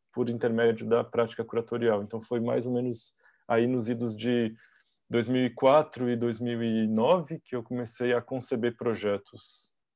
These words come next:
que ficaram ma-, basicamente na mala, assim. Eu pude executar um só em Paris, em dois mil e nove, porque aí a Sorbonne abriu uma concorrência, assim, entre os, um, abriu um, um chamamento público e tal, entre os estudantes do mestrado,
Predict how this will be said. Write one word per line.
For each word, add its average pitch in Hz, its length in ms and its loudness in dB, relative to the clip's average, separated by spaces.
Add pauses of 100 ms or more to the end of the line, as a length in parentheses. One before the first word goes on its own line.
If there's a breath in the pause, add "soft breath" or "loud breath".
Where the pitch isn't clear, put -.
(100)
que - 100 -20
ficaram 151 260 8
ma-, 151 180 8
basicamente 170 540 2
na 156 100 4
mala, 120 380 6
assim. - 180 -8
Eu 107 80 -2
pude 139 220 -2
executar 147 420 4
um 180 220 4
só 175 360 4
em 175 100 -4
Paris, 135 500 2
em 127 80 -2
dois 117 180 -2
mil 131 160 -2
e - 20 -2
nove, 156 380 6 (520 loud breath)
porque 131 200 2
aí 139 120 10
a 151 40 6
Sorbonne 139 420 4
abriu 131 320 4
uma 123 400 0 (200)
concorrência, 123 640 -2
assim, 185 260 -10
entre 131 180 -12
os, 110 260 -12
um, 107 560 -16 (400)
abriu 165 280 0
um, 117 600 -4
um 110 40 -12
chamamento 120 520 0
público 156 400 -4
e - 20 -20
tal, 151 220 4
entre 131 160 -4
os 113 100 -6
estudantes 131 540 -2
do - 80 -10
mestrado, 147 560 2